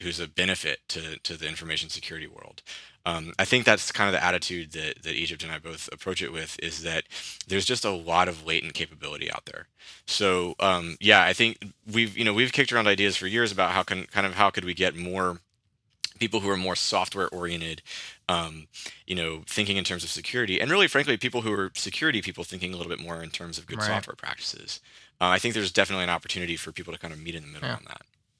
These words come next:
Speaker 2: Well, hopefully here at the Changelog, we can help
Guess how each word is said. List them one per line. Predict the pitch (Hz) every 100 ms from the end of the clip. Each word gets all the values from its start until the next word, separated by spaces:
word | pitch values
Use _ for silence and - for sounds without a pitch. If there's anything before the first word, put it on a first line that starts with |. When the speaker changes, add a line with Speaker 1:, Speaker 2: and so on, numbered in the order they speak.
| -
Speaker 2:
Well, | 170
hopefully | 135 143 123
here | 113 120
at | 113
the |
Changelog, | 101 107 104 107 104 104
we | 101
can | 101 98 95 - -
help | 104 110